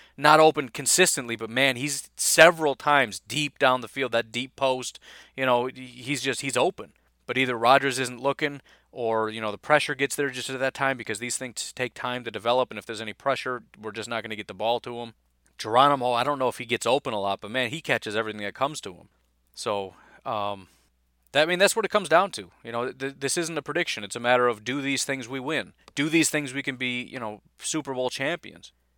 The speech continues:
But will they do it? Will these things ever occur? Is it gonna happen this week? You know, everybody has good days and bad days. We'll have to see what happens. But the Dallas Cowboys are absolutely beatable.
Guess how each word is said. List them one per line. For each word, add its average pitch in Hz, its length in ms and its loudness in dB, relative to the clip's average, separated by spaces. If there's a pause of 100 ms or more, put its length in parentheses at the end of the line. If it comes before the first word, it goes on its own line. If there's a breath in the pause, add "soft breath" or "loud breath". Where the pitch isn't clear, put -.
(140)
But 120 160 -2
will 139 300 6
they 143 180 4
do 120 220 -2
it? 135 80 0
Will 135 280 2
these 151 220 0
things 127 260 -4
ever 117 300 0
occur? 117 400 -4 (260 loud breath)
Is 156 200 2
it 165 80 2
gonna 147 140 4
happen 135 360 0
this 160 260 -4
week? 131 300 -6
You 139 100 -12
know, 127 200 -10 (420)
everybody 170 400 0
has 117 220 0
good 120 260 -8
days 117 300 0
and 101 80 -14
bad 127 260 2
days. 87 320 -12 (340)
We'll 123 140 0
have 147 140 4
to - 80 -6
see 156 140 -4
what 135 120 0
happens. - 460 -2 (400)
But - 120 -10
the 101 80 -10
Dallas 151 300 6
Cowboys 127 420 0
are 110 60 0
absolutely 113 500 -2
beatable. 104 380 -8